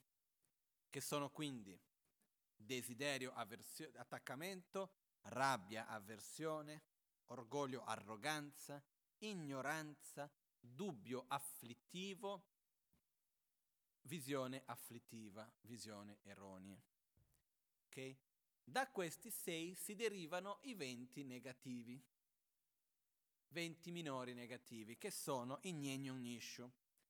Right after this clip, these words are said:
i venti fattori mentali negativi secondari, le venti afflizioni mentali secondarie.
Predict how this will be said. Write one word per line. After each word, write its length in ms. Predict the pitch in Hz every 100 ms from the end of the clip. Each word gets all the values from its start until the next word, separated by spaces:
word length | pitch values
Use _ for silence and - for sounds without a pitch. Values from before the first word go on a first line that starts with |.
| _ _ _
i 60 | 143
venti 360 | 202 156 - 135
fattori 500 | 151 143 196 160 135
mentali 400 | 143 165 147 156
negativi 480 | 180 196 - 139
secondari, 800 | 131 - 127 143 123 113 107 110
le 120 | 131
venti 380 | 156 165 123 135
afflizioni 880 | 131 - 151 147 - - 233 220 143
mentali 500 | 139 151 131 107 117
secondarie. 920 | - 113 - 117 110 104 95 98 107